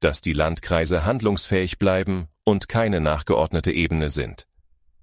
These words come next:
Auf achtunddreißig Seiten fordern die Landräte eine Abschaffung der Dreistufigkeit der Landesverwaltung, mehr kommunale Eigenständigkeit und einen verlässlichen Finanzausgleich. Auch die Digitalisierung und der Nahverkehr sollen gestärkt werden.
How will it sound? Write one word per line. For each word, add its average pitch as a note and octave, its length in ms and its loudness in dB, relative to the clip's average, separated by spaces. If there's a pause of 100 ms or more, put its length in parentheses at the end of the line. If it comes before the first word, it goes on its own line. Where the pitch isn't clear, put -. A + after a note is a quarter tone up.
(300)
Auf D#2 200 0
achtunddreißig F#2 720 0
Seiten G2+ 420 0
fordern F#2+ 400 2
die D#2+ 100 0
Landräte E2+ 640 0
eine D2 280 -2
Abschaffung E2 600 -2
der D#2+ 160 0
Dreistufigkeit E2+ 1040 -2
der D#2+ 100 2
Landesverwaltung, F#2 1000 2 (460)
mehr B2 280 2
kommunale F2 680 2
Eigenständigkeit F#2 1160 -2 (220)
und A#2+ 300 0
einen F2 280 0
verlässlichen F2+ 680 0
Finanzausgleich. D#2 1080 -2 (1500)
Auch A2+ 180 4
die G#2+ 160 0
Digitalisierung G2+ 1000 2
und F#2 140 0
der F#2+ 100 4
Nahverkehr F2+ 640 0
sollen D#2 300 0
gestärkt F#2 420 0
werden. C2 380 -4